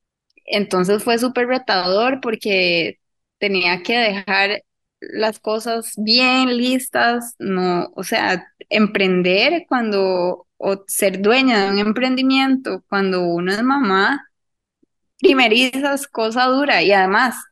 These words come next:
el, el emprendimiento estaba empezando, no era como que ya estaba sólido y todo, o sea, yo me acuerdo que, eh, nació mi hijo y al día siguiente yo ahí haciendo reportes de venta <laughs> y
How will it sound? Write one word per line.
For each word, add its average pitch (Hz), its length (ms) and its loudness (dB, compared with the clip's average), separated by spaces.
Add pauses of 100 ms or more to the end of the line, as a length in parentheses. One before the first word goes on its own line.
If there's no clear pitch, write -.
(120)
el, 190 400 -4
el 208 120 -2
emprendimiento 180 720 -2
estaba 240 320 2
empezando, 233 800 0
no 175 100 -4
era 185 200 -2
como 254 200 -6
que 220 160 -6
ya 175 100 -2
estaba 226 400 -2
sólido 262 600 0
y 233 140 -8
todo, 254 400 0
o 262 40 -2
sea, 240 200 0
yo 196 120 -2
me 196 100 -2
acuerdo 269 600 -2
que, 202 480 -2 (760)
eh, 202 440 2
nació 202 400 2
mi 240 380 2
hijo 285 200 0
y 262 80 -2
al 226 140 -4
día 196 180 0
siguiente 262 680 -4
yo 220 260 2
ahí 220 300 2
haciendo 214 540 -6
reportes 220 800 -6
de 190 140 0
venta 240 580 0 (280)
<laughs> - 320 -18
y 208 180 0